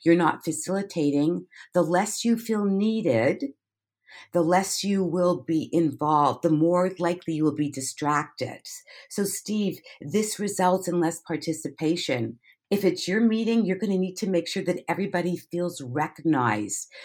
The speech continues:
so that you create that intimate feeling amongst everybody.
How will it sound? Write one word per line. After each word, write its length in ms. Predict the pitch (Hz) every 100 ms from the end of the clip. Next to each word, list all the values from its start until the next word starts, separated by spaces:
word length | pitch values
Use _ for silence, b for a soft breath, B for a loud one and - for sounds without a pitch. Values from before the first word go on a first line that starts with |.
| B
so 180 | - 185
that 220 | 185 -
you 160 | 190
create 380 | - 175 175 175
that 260 | 170 156 - B B B -
intimate 580 | 196 196 185 170 135 - -
feeling 440 | 202 175 156 -
amongst 400 | 160 165 170 151
everybody. 800 | 156 151 151 139 120 110 107 -